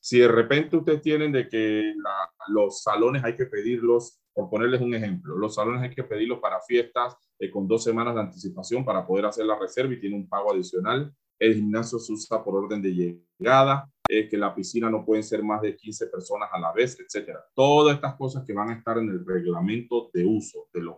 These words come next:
bienes comunes, ustedes deben conocerla y compartirlas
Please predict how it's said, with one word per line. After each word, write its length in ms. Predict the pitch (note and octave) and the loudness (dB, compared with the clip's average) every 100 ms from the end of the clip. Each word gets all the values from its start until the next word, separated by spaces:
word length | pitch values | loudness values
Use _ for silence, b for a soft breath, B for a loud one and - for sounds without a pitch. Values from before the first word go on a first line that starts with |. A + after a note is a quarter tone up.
| - | -6
bienes 460 | A2 A#2 A#2+ A#2 - | -2 0 -2 -6 -4
comunes, 680 | F2+ G2 G#2 D#2+ D2 - _ _ _ _ _ | -2 0 -2 -4 -10 -14 _ _ _ _ _
ustedes 400 | F#2 G2 A#2+ A#2+ | 0 6 6 6
deben 280 | A#2+ B2 A#2 | 4 2 -2
conocerla 560 | G2+ F#2 F2 G#2 A2+ | -2 -2 -2 0 0
y 60 | A2 | 0
compartirlas 760 | F#2+ F#2 E2+ F2+ - F#2+ G2+ | -2 -4 -4 -8 -8 -6 -4